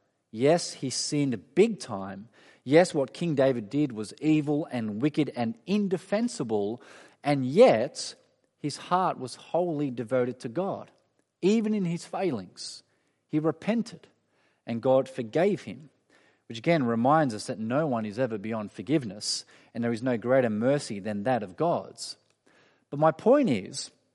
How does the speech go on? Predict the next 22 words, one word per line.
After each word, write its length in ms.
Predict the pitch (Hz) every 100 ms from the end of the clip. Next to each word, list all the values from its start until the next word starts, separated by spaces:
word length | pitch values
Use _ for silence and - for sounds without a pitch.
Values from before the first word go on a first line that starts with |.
| _ -
the 100 | 147
difference 540 | 110 220 233 269 214
between 380 | 196 - 185 160
Solomon 800 | - - 202 175 120 104 101 120 _ _ -
and 240 | 143 120
David 540 | 160 180 202 127 117 -
is 220 | 156 120
not 280 | 147 185 -
the 100 | 156
sins 440 | - 185 170 117
they 120 | 139
commit. 360 | - - 180 - _ _ _ _ _ _ _ _
See, 160 | -
they 180 | 165 170
are 80 | 160
both 520 | 123 180 196 180 -
miserable 640 | 135 131 180 175 147 120 117
sinners, 720 | - 226 165 90 107 - - _ _ _ _ _
but 140 | 131
the 80 | 151
difference 480 | 120 196 196 160 -
was 420 | 123 113 104 -